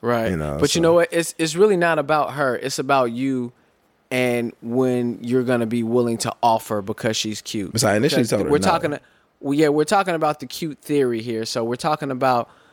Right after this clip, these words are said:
Speaker 1: men offering themselves to do something <clears throat> because the woman is cute. And that happens a whole lot.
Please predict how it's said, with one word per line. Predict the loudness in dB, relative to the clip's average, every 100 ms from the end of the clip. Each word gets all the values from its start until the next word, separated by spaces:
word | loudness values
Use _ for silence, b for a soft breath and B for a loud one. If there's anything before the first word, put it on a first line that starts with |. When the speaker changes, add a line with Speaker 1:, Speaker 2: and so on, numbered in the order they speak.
| B B _ 0
Speaker 1:
men | 4 4 4 2 -2 0
offering | 2 2 0 -6 -6 -8 -10 -14 _
themselves | -4 -2 -2 0 2 2 0 -4 -10 -14 _ -6
to | -2
do | 0 0
something | 0 -4 -4 -2 -2
<clears throat> | -2
because | -2 -2 -2
the | -4 -2
woman | -2 -2 -4
is | -6 -8
cute. | -6 -6 -8 _ _ B B B _
And | -4 -2 0
that | 0 0
happens | -2 -4 -8
a | -8
whole | -6 -8
lot. | -10 -14